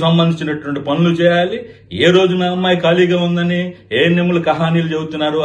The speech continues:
ఆ కహానీలన్నీ ఈడ పనికిరావు. చెప్పండి, ఏం, ఏం మాట్లాడుతున్నారు? ఏం మాట్లాడుతున్నారండి మీరు? ఒక అధికారిగా మాట్లాడుతున్నారా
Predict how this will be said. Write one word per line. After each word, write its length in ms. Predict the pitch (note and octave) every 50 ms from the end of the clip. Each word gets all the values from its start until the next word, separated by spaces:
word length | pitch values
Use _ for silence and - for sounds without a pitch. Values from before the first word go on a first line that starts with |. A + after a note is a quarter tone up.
| C#3+
ఆ 20 | C3+ - C#3
కహానీలన్నీ 680 | C#3 C3+ D3 D3+ D#3 D#3 D#3 D3 D3+ D3+ D3+ D3+ D3 D3 D3 - - - -
ఈడ 100 | B2+ B2 B2 B2+
పనికిరావు. 480 | C3+ D3 D3+ D#3 D#3 D3 D3 D3 D#3 D#3 D3+ D3+ C#3
చెప్పండి, 480 | B2+ B2 - - D3 C#3+ C#3+ C#3 C#3+ C#3+ C#3+ - - - - - - - - _ - - - - D3
ఏం, 100 | F#3 A3+ A#3+ F3+ D#3+
ఏం 100 | E3+ F#3+ G3 F#3+ F#3+
మాట్లాడుతున్నారు? 680 | G3 F#3 E3+ F3 F3 E3+ E3 D#3+ D#3+ D#3+ D#3+ D#3 D#3 D3+ D#3 D#3 - - - - _ - - - _ -
ఏం 160 | - B2+ E3 G#3 A3
మాట్లాడుతున్నారండి 720 | A3 A3 G#3+ G#3 G3 F3+ D#3+ E3 D3 B2 G2+ G2 F#2 F2 D#2+ D#2
మీరు? 180 | E2 F2 D3 F3 - -
ఒక 100 | - - F#2 F#2+
అధికారిగా 460 | B2 D3+ D3 F3 F3 F3+ F3+ F3+ F#3+ F3 D#3
మాట్లాడుతున్నారా 580 | D#3 D#3 D#3 E3+ E3 D#3 D#3 D#3+ D3+ D3 D3